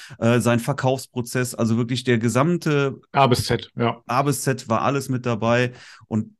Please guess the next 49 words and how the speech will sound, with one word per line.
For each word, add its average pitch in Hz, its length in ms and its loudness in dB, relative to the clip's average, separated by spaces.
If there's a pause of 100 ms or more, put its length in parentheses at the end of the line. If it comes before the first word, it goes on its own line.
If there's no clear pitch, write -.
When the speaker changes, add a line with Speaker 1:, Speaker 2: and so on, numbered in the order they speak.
(120)
Speaker 1:
jetzt 117 240 0
darfst 110 240 0
du 113 60 4
da 110 120 0
an 104 120 2
der 113 100 4
Stelle 104 260 -2
<laughs> 104 60 -2
weiter 104 220 -2
erzählen, 92 400 -4
weil 107 180 2
ich 120 160 -4
weiß, 127 240 0
du 127 140 -2
warst 127 200 0
ja 120 120 -2
auch 123 160 -4
mit 143 180 -4
dabei 139 460 -2
und, 123 340 -2 (800)
ähm, 117 300 0
Speaker 2:
Ja. 117 140 4 (460)
Speaker 1:
genau, 107 220 -2
ich 107 140 -6
hab 127 140 0
auch 120 80 0
schon 120 200 -2
gehört, 117 400 0
du 101 120 -6
wärst 110 240 -2
da 104 180 0
also 98 220 -4
auch, 107 260 -2
äh, 101 260 -4
sehr, 117 280 6
sehr 113 180 6
fleißig 127 500 2
in, 117 280 4
in, 107 180 0
Speaker 2:
Hm. 120 200 8
Speaker 1:
in 95 180 -6
Fragen 131 420 -2
im 113 120 2
Nachhinein 123 500 0
gewesen 120 420 -4
und 117 80 -2
so 117 140 -4
weiter 110 300 -4
dann. 107 220 -6